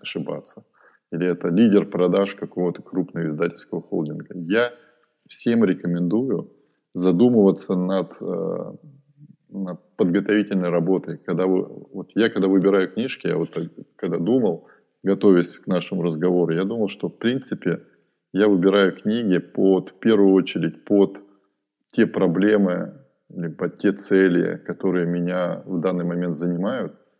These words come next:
Я обязательно стараюсь понять, какую, и когда я начал думать про чтение нанопривычек, я думал, какую я привычку хочу, ну, в себе выработать, какой привычки мне не хватает. И поэтому я и читал книгу, исходя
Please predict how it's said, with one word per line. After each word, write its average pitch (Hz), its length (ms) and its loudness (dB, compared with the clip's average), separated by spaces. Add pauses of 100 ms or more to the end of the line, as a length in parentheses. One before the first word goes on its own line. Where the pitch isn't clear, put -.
(320)
Я 95 120 0
обязательно 95 500 2
стараюсь 92 500 -2
понять, 90 380 -6 (220)
какую, 104 480 -2
и 95 380 -8
когда 101 260 2
я 98 200 -2 (260)
начал 104 240 0
думать 98 420 2 (500)
про 95 160 -2
чтение 98 540 0
нанопривычек, 101 840 -2 (460)
я 104 60 -2
думал, 104 260 0
какую 131 340 2
я 104 100 2
привычку 98 500 -2
хочу, 101 640 -6 (600)
ну, 98 100 -6
в 101 60 -12
себе 101 260 0
выработать, 85 560 0
какой 92 260 -2
привычки 101 460 0
мне 92 160 -2
не 85 80 -4
хватает. 85 560 -4
И 85 80 -8
поэтому 98 640 -2
я 95 320 -4
и 95 160 -8
читал 117 380 -2
книгу, 98 580 -4
исходя 95 520 -2